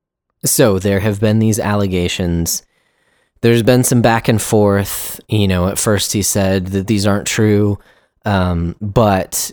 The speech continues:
he's still gonna l-, step down early because of the way that it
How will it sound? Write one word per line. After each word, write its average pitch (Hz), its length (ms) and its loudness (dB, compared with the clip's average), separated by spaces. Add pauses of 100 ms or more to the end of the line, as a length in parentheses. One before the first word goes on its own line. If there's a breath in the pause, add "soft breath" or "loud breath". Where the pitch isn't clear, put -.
he's - 280 -4
still 98 340 0
gonna 90 580 -2
l-, 113 140 -10
step 107 360 -2
down 92 380 0
early 92 440 2
because 92 440 -2
of 90 260 -4
the 85 180 0
way 85 360 -2
that 80 220 -4
it 76 180 -8